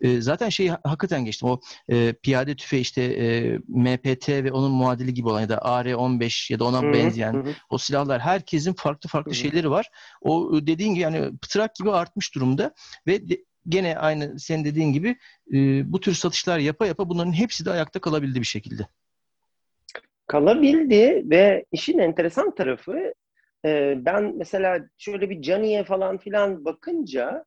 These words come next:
Speaker 2: ve onun böyle, e, testlerini, Amerikalıların yaptığı şeyleri, ıvırları zıvırları, yazıları mazıları falan okuyunca anlıyorum ki, e,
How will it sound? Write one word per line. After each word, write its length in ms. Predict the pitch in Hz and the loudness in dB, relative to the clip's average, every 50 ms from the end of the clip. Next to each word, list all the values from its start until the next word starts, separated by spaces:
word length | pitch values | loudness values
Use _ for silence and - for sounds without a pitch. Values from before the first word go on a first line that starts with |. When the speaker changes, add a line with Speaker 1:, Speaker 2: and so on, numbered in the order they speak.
| - | -4
Speaker 2:
ve 280 | 151 156 156 156 151 - _ _ - | -2 0 0 0 -2 -4 _ _ -2
onun 340 | 165 156 151 165 180 180 160 | 0 0 2 2 0 0 0
böyle, 360 | 165 165 160 156 170 170 165 160 | 0 0 2 2 2 4 4 2
e, 580 | 160 143 139 143 139 139 139 135 135 135 131 127 | 0 -2 -4 -2 -2 0 -2 -2 -2 -4 -6 -6
testlerini, 680 | - - 165 - - _ - 170 156 160 160 156 147 147 | -6 -8 -8 -8 -8 _ -2 0 2 2 2 2 2 2
Amerikalıların 680 | 147 147 165 175 175 - 170 147 147 151 143 147 147 | 2 2 2 2 0 0 -2 0 0 0 0 0 0
yaptığı 420 | 143 139 139 - _ - 160 147 143 | 0 0 0 -2 _ -4 -4 -4 -2
şeyleri, 520 | - 156 143 143 139 143 131 131 131 139 | -2 0 0 0 0 0 -2 -2 -2 -4
ıvırları 380 | 143 143 147 135 139 135 131 127 | -4 -4 -4 -2 -2 -2 -4 -4
zıvırları, 400 | 139 143 147 147 139 131 123 127 | -10 -10 -8 -4 -2 -2 0 4
yazıları 440 | 131 147 147 160 170 160 151 147 | 2 2 2 2 2 2 2 2
mazıları 380 | 151 147 143 - 160 160 147 139 | 2 -2 -2 -2 -2 -2 -2 -2
falan 280 | - - 143 156 151 147 | -2 -4 -2 -2 -2 -4
okuyunca 440 | 143 _ - 202 190 190 170 175 | -6 _ -8 -6 -4 -2 -2 -2
anlıyorum 560 | - - 139 139 151 175 214 277 214 208 339 - | -2 0 0 0 0 0 0 -2 -2 -4 -4 -6
ki, 260 | - - 123 117 - _ _ _ _ _ _ _ _ _ _ _ _ _ - 139 | -6 -8 -10 -10 -10 _ _ _ _ _ _ _ _ _ _ _ _ _ -2 0
e, 300 | 139 139 135 127 123 123 | 4 4 6 6 4 2